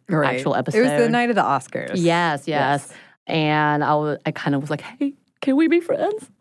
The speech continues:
Speaker 2: And it works. What?
Speaker 1: Look at that, Samantha. Making
Speaker 2: But
Speaker 1: friends.
Speaker 2: I, I'm, I make friends. But she had an amazing show. She had an amazing set. So if you are around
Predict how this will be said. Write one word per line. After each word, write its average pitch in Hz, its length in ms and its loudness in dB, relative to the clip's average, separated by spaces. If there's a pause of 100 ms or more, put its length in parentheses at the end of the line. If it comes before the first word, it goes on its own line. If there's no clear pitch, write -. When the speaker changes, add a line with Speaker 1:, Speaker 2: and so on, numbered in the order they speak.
(360)
Speaker 2:
And 214 100 6
it 302 120 4
works. 359 640 2
What? 302 760 2
Speaker 1:
Look 640 160 2
at 220 120 2
that, 180 260 0
Samantha. 151 800 0 (300)
Making 160 240 4
Speaker 2:
But 143 100 2
Speaker 1:
friends. 139 320 0
Speaker 2:
I, 151 180 0
I'm, 160 220 -4
I 165 60 -8
make 151 180 -6
friends. 135 340 -4
But 135 240 0
she 185 220 0
had 160 340 0
an 160 120 -6
amazing 147 540 -2
show. 139 460 0
She 147 220 -4
had 135 200 0
an 135 80 -2
amazing 135 420 -2
set. 131 380 0
So 147 320 2
if 151 300 -2
you 220 600 2
are 175 560 4
around 156 720 0